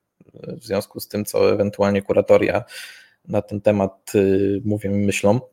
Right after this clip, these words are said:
Ja osobiście uważam, że to jest absurd. E, to znaczy sam ubiór w szkole może być jakoś, e, standaryzowany,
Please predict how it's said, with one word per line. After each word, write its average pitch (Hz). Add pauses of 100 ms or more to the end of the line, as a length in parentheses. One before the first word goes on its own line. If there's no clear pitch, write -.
(1400)
Ja 117
osobiście 117
uważam, 117
że 110
to 120
jest 120
absurd. 110 (600)
E, 104 (160)
to -
znaczy 110 (360)
sam 147
ubiór 135
w -
szkole 120 (120)
może 151
być -
jakoś, 113
e, 107
standaryzowany, 110